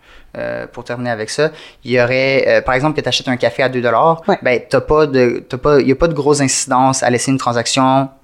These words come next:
Speaker 1: non confirmée, parce que y a pas de grosse incidence à, à laisser une transaction non confirmée. Euh,
Speaker 2: Mais.
Speaker 1: Ouais.
Speaker 2: <laughs> Mais je te coupe un instant, ok,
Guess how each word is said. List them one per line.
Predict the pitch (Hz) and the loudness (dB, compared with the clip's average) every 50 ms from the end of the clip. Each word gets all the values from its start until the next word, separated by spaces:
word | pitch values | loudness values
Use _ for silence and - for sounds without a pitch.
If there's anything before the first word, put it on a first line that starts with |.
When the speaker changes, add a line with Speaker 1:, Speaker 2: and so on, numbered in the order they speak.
| _ - | _ -4
Speaker 1:
non | 135 135 131 131 139 | 0 0 2 2 2
confirmée, | 139 - 123 120 - 123 117 120 123 196 262 - - - - _ - | 0 0 -2 -2 -2 -4 -2 -2 0 0 -2 -4 -6 -20 -18 _ -8
parce | 127 120 - - | -6 -6 -6 -10
que | - - _ _ - 220 220 - _ - _ _ _ _ _ _ - | -14 -18 _ _ -20 -20 -20 -20 _ -20 _ _ _ _ _ _ -4
y | - 135 | -2 -2
a | |
pas | 123 160 156 | 0 2 2
de | 156 147 | 2 2
grosse | 135 131 151 147 | 2 4 2 4
incidence | 147 139 - - 131 135 147 143 - - | 2 2 0 0 0 0 0 0 0 0
à, | 120 117 117 113 110 | 0 0 2 2 2
à | - 117 | 2 0
laisser | 123 127 117 - 135 | 0 0 0 0 2
une | 135 | 2
transaction | 135 - 127 120 120 120 - - 135 | 2 2 0 -2 0 0 0 2 2
non | 135 127 | 2 2
confirmée. | 123 120 117 - 110 110 120 151 226 - - - - - - - - - | 0 -2 -2 0 0 2 4 2 2 0 -2 -18 -18 -18 -18 -12 -4 0
Euh, | - 117 117 113 113 110 110 110 107 107 110 110 110 110 113 117 117 117 117 117 117 117 131 - - _ - 247 - _ _ _ _ _ _ _ _ _ 269 _ _ _ _ _ _ _ _ _ _ _ _ _ _ _ _ _ _ _ _ _ _ _ _ _ _ _ _ _ _ _ _ _ _ _ _ _ _ _ _ _ _ _ _ _ _ _ _ _ _ _ _ _ _ _ _ _ _ _ _ _ _ - | 2 2 2 2 2 2 2 2 2 2 2 2 2 0 0 0 0 0 -2 -2 -2 -4 -6 -8 -10 _ -20 -20 -20 _ _ _ _ _ _ _ _ _ -20 _ _ _ _ _ _ _ _ _ _ _ _ _ _ _ _ _ _ _ _ _ _ _ _ _ _ _ _ _ _ _ _ _ _ _ _ _ _ _ _ _ _ _ _ _ _ _ _ _ _ _ _ _ _ _ _ _ _ _ _ _ _ -4
Speaker 2:
Mais. | 190 175 170 165 165 190 190 _ _ _ _ _ _ _ _ _ _ - | 0 0 2 2 0 -2 -8 _ _ _ _ _ _ _ _ _ _ -4
Speaker 1:
Ouais. | 120 120 117 117 - _ _ - - - | -2 0 0 -2 -4 _ _ -20 -20 -10
Speaker 2:
<laughs> | - - 151 147 131 120 - 214 220 214 226 190 202 196 - - - - - - - | -4 -2 0 2 2 2 4 4 6 6 6 4 2 0 -2 -10 -16 -16 -18 -10 -4
Mais | - - 285 - | -2 0 0 0
je | - | 0
te | - 233 | 0 0
coupe | - 381 - | 0 0 0
un | - 202 180 | 2 2 2
instant, | 170 160 - 156 | 2 2 0 -2
ok, | 151 | 0